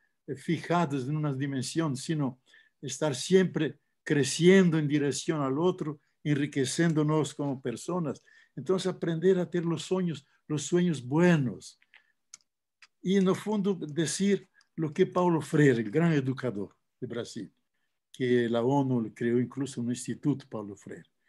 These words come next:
Yo le pregunté una vez, porque trabajamos juntos, "¿Cuál es tu sueño como educador?". Y él dijo, "Mi sueño es una, crear una sociedad menos malvada, menos malvada,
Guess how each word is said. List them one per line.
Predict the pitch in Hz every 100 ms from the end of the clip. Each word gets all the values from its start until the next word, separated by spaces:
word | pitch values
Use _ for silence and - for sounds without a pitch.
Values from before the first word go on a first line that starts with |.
| _ _
Yo | - 220
le | 202
pregunté | 190 190 190 151
una | 185 160
vez, | 139 139 131
porque | - 147
trabajamos | 147 135 127 135 131 120
juntos, | - 123 - _ - - _
"¿Cuál | - 220 220
es | 214 202 -
tu | 202 196
sueño | - 180 180 156
como | 151 151 143
educador?". | 127 131 120 98 - _ _ _ _ _ _ -
Y | 151
él | 131
dijo, | 139 135 - - _ _
"Mi | 131 135
sueño | - 151 156 151 135
es | 135 131
una, | 135 127 123 - 127 _ _ _
crear | - 127 139 139
una | 131 127
sociedad | - 131 - 120 113 123 117 _ _ _
menos | 131 147 190 185 165 127
malvada, | 143 151 127 117 135 123 95 98
menos | 107 156 160 131 120
malvada, | 131 107 120 117 98 104